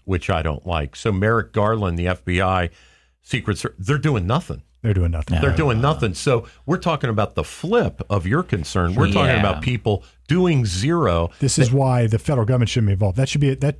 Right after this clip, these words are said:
Speaker 3: Yeah.
Speaker 2: Mayberry should be enforcing that.
Speaker 1: So they
Speaker 2: This
Speaker 1: have
Speaker 2: is what I was telling, like, Jer-, like, it,
Speaker 3: Yeah.
Speaker 2: like, Main Street Mayberry should have a law
Speaker 1: Right.
Speaker 2: that prohibits that. And I think they do wherever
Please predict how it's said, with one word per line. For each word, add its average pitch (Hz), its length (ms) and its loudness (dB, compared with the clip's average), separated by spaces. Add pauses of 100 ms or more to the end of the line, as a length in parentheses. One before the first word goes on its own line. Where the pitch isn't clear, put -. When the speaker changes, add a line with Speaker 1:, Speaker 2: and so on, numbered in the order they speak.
Speaker 3:
Yeah. 135 180 0
Speaker 2:
Mayberry 131 480 4
should 117 180 0
be 110 80 2
enforcing 98 460 2
that. 82 180 -6
Speaker 1:
So 123 120 0
they 147 160 2
Speaker 2:
This 202 80 6
Speaker 1:
have 165 80 4
Speaker 2:
is 131 80 4
what 127 60 4
I - 20 4
was 107 100 0
telling, 117 240 0
like, 120 220 2
Jer-, 127 240 2
like, 139 360 -2
it, - 80 -14
Speaker 3:
Yeah. 156 260 0
Speaker 2:
like, 117 180 0
Main 147 280 4
Street 156 300 0
Mayberry 120 540 2
should - 280 -2
have 147 120 2
a 127 40 2
law 113 440 2 (220)
Speaker 1:
Right. 67 140 -4
Speaker 2:
that 113 160 0
prohibits 117 360 2
that. 107 60 0
And 113 100 0
I 113 40 0
think 180 200 0
they 120 100 2
do 110 240 2
wherever 101 420 2